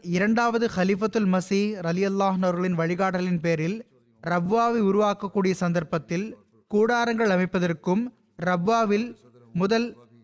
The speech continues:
இரவை கழிப்பதற்கும் நல்வாய்ப்பு கிடைத்தது. மர்ஹூமா தமது ஆரம்ப கல்வியை ரவ்வாவில் பெற்றார்கள். தாலிமுல் இஸ்லாம் கல்லூரியிலிருந்து அரபி எம் ஏ பட்டம் பெற்றார்கள்.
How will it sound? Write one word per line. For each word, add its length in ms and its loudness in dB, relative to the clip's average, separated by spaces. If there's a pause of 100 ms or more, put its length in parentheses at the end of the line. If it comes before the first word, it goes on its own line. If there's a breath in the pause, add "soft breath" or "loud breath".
(120)
இரவை 360 0
கழிப்பதற்கும் 840 -2 (220)
நல்வாய்ப்பு 400 -2
கிடைத்தது. 680 -4 (440)
மர்ஹூமா 600 2 (800)
தமது 300 0
ஆரம்ப 360 0
கல்வியை 640 -2 (160)
ரவ்வாவில் 520 0
பெற்றார்கள். 640 -2 (420)
தாலிமுல் 520 0
இஸ்லாம் 600 -2
கல்லூரியிலிருந்து 920 0 (480)
அரபி 380 0
எம் 160 2
ஏ 80 0
பட்டம் 320 -2
பெற்றார்கள். 680 -2